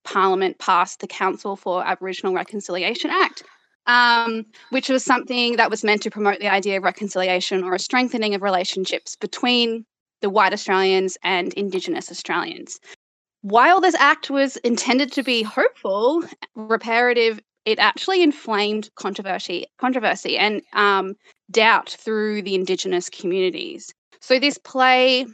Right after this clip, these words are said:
um, through its tone and its themes and the content, actually ex-, explores the idea of this reconciliation, um, and how it actually caused Aboriginal people more pain.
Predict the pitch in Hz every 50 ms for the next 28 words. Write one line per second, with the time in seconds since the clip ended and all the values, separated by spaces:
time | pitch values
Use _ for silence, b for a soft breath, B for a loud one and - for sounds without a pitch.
0 | - - _ _ _ - 220 220 220 214 208 202 196 - - 269 277 277 240 -
1 | - - - - - 240 233 226 226 226 226 214 190 190 - - - - - 220
2 | 208 214 208 208 208 202 - 190 185 185 - - - 233 214 214 - - 185 170
3 | 151 170 - B B B B B B B 220 - - - 269 277 285 285 269 262
4 | - - - - - 233 220 - - _ 220 214 208 214 214 220 220 226 220 214
5 | - - - 214 202 202 196 185 180 202 185 190 202 202 190 - 180 185 - 185
6 | 170 - 208 196 - - 185 185 208 294 311 277 - 311 302 302 302 302 302 B
7 | B B B B B - 220 220 214 208 208 196 190 214 - _ _ - 214 220
8 | 208 208 220 233 226 233 233 226 208 - - - - 208 180 - - - 202 208
9 | 202 202 190 - - - 214 190 - 196 190 185 - 208 196 180 - - 185 185
10 | - 202 190 196 196 196 190 175 175 - - - - 175 165 151 - - - -
11 | 202